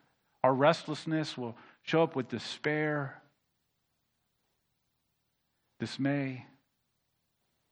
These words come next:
longing, empty, weary, broken. Our restlessness will show up with the chase. We will always be chasing, chasing that next thing, that next person, that next possession,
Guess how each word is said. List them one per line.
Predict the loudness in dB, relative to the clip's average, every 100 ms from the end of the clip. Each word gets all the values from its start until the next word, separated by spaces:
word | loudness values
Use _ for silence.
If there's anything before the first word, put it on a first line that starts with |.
| _ _ _ _ _ -6
longing, | -2 2 2 0 -2 -6 -14 -20 _ _ _ _ _ -2
empty, | -2 0 -2 0
weary, | 0 0 0 0 -4 -14 _ _ -6
broken. | -6 -4 -4 -4 -6 -18 _ _ _ _ _ _ _ _ _ _ -2
Our |
restlessness | 4 4 4 -4 -2 -2
will | -2
show | 2 4
up | 4
with | -2
the | -6
chase. | -4 -4 -4 -8 -10
We | -4
will | -2
always | 2 2 0 -2 -2
be | -4
chasing, | -2 -4 -4 -8 -12 -14 -20 _ _ _ _ _ _ _
chasing | -4 -2 0 0
that | 0 -2
next | -6 -8 -12
thing, | -8 -8 -10 -18 _ _ _ -2
that | -2 0
next | -4 -6
person, | -6 -6 -6 -10 -12 -18 -20 _ _ -4
that | -2
next | -2 -4 -6
possession, | -8 -6 -6 -6 -10